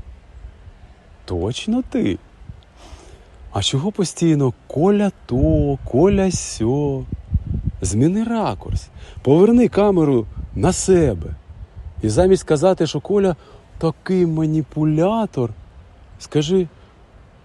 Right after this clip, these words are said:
«А чого це я дозволила так з собою поводитися?» Треба подумати. І в першому випадку то був тупік, а у другому — план дій.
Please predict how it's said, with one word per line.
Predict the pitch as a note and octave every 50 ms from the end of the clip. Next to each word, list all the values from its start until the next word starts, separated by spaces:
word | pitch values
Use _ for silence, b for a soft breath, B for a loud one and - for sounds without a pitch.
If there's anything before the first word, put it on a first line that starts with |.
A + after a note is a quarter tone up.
| - -
«А | F#2
чого | - - G#2 F#2+ C3 F3+
це | - - -
я | A#2+ A2+ B2+ A#2+
дозволила | G2+ G#2 G2 E2 E2+ D#2+ F2+ A#2+ F3 G3 F3 B2+ G2+ F#2 - -
так | - C#3 D3+ -
з | -
собою | - - - A2 G2 F2+ G2 A#2 A#2+ A#2
поводитися?» | A2 - A#2 A#2 A2 A2 G#2+ F2+ D#2+ D#2 C#2+ C#2 - A#1+ - - - - - - - _ _ - - - - _ _ _ _ _ _ _ - _ _ _ B B B B B
Треба | - - G#2+ G#2+ G#2+ A#2+ C#3+
подумати. | - - F3 D#3+ D#3 F3+ E3 A#2+ F2+ D#2+ D#2 - - - - - - _ _ _ - b b b b b b b b b b -
І | - B2+ B2+
в | B2
першому | - - C4 B3+ - A#3+ A3+ G3+ G#3
випадку | A3 G3 - F3+ - - F#3 E3
то | - F#3+
був | F3+ E3 F#3 F3
тупік, | D3+ - - F3 E3 - - F#3 D#3 G#2+ - - - - - - _ _ _ - - _ _ _ - -
а | - - G2
у | F2+ F2+ F#2
другому — | F2+ G#2 A#2+ - F3 C3 A2 D#2+ D2 D2 - - - - - - - - - - - - - -
план | - G#2 G#2+ A#2 A#2 A#2 A#2 A2+
дій. | A2 A2 B2 B2 G2+ F2